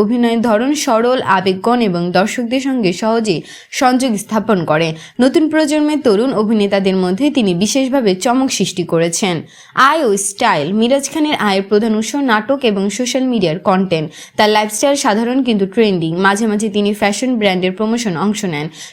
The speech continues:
সহজ জীবনযাপন সত্ত্বেও তিনি আধুনিক এবং স্টাইলিশ লুক পছন্দ করেন। ভক্তদের সঙ্গে সম্পর্ক।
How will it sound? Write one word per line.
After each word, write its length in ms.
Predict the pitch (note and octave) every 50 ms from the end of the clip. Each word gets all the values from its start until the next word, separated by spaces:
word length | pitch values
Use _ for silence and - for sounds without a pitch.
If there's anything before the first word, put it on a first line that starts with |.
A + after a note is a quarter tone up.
| - -
সহজ 180 | D#4+ C#4+ C#4+ C#4+ B3
জীবনযাপন 480 | C#4+ C4+ D4 D4 C#4+ C#4+ C#4 C4 C#4+ D4
সত্ত্বেও 380 | D4+ D4 C4+ G3+ F#3+ - G#3 G3
তিনি 200 | F#3+ G#3 G3 F#3
আধুনিক 460 | - F3 G3+ G3 A#3 B3+ B3+ C#4 C#4 -
এবং 180 | F#3+ F#3+ F#3 F#3+ G3 G#3
স্টাইলিশ 440 | - - - B3+ A#3+ B3+ C4 B3 B3 G#3
লুক 120 | F3 E3 - -
পছন্দ 360 | G3+ A3+ A3+ - A3+ G#3 F3 D3
করেন। 340 | - - D#3 D#3+ E3+ E3 D#3+ D#3+ - - - - - G#3 A#3
ভক্তদের 440 | C4+ C4 C4 B3+ D4 B3+ C#4+ D4 C#4+ -
সঙ্গে 220 | C4+ G#3 F#3 F#3 F#3+
সম্পর্ক। 520 | - - B3 - C#4 A3+ G3+ F3 C#3+ -